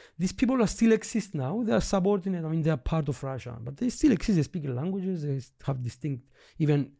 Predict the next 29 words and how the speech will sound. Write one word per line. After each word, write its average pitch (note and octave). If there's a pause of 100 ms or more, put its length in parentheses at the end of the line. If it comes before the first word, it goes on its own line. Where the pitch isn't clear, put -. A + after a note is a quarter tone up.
(120)
physical F3
features. - (440)
But F#3+
this A#3+
is A3+
not A3+
interesting D#3+
very C3+
much B2+
for D3+
us. A3
Russia F#3+
is F#3
expanding E3+ (300)
to -
this C#3+
part, G3
but D#3 (180)
let's C3+
go B2+
back C3+
because B2
we A#2+
are A#2
already B2 (120)
<laughs> -
today E3
almost. B2 (960)
So F3